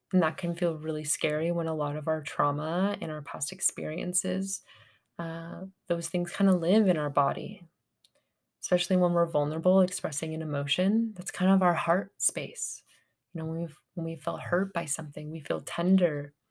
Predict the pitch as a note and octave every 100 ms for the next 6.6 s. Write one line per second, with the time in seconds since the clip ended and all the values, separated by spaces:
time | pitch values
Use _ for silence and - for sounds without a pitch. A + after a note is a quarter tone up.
0 | _ _ _ _ _ _ _ _ _ -
1 | - F3 E3+ E3 - - E3 D#3+ D#3+ E3
2 | E3+ G3 A#3 F#3+ - - - _ _ _
3 | _ _ _ _ _ - - E3+ E3 E3+
4 | G#3 - F3 E3 D#3+ D#3 D#3+ D#3+ F3+ G3+
5 | F#3+ E3 D#3 D#3 D3+ - - D#3+ E3 E3
6 | D#3 D3 - C#3+ D#3+